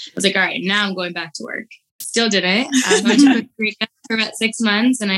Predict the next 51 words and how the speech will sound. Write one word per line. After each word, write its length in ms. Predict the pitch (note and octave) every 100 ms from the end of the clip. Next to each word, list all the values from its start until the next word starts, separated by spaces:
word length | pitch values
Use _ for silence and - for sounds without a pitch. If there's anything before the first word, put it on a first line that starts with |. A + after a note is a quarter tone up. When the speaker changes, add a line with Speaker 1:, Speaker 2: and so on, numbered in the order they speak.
| -
Speaker 1:
I 40 |
worked 300 | F#3+ F#3+ F#3 F#3
at 120 | F3+
a 20 |
restaurant 440 | G#3 A3 - G3+
and 80 | F#3
a 60 | F3
bar 340 | G3+ G#3 G#3
there, 280 | G3+ G3 G3
just 260 | F#3+ - - _
lived 500 | G3 G3 G#3 G#3 F#3+
amongst 440 | - F#3+ F3+ F#3+ -
the 60 | F3+
locals, 480 | F3 E3+ G3+ G#3 F#3+
which 140 | -
was 160 | E3+ F#3+ G3 G3 - _ _ A3
such 160 | A3 -
a 40 |
beautiful 400 | G3 G3+ G3 F#3+
experience 680 | F3+ - - F3+ F3 F3 D#3+
into 260 | E3 E3+ -
presence 600 | - E3+ F3 F#3 G#3+ A3
and 280 | E3 E3 D#3+ - - - _ _ -
just 160 | - -
essential 640 | G3+ F#3+ F#3+ F#3+ F#3 F3+
living. 480 | F3 F3 F3 A#3+ D4+ - - - - - - - -
Um, 260 | - G#3 G#3 G3 G#3 A#3+ _ - -
and 140 | A3+
then 200 | A#3 A#3 A3+
from 200 | A#3 A3
there, 260 | A#3 D#4
I, 320 | D#4+ A#3+ A3+ A3+
I, 220 | A3 A3 -
I 60 | G#3
went 220 | A#3 A#3
back 220 | B3 C4 -
to 80 | B3+
Denver, 460 | B3 B3 B3+ A#3+ A#3+
lived, 220 | A#3 A3+ -
lived 240 | A#3 A3+
the 100 | A3
corporate 340 | A3+ A#3 A#3 -
life 180 | G#3+ A3
again. 320 | G3 F#3 G#3+
I 100 | G3+
tried 240 | - G3
it 100 | G3+
out 220 | F#3 F#3 F#3+
for 100 | F#3+
the 80 |
second 340 | F#3+ F#3 F#3+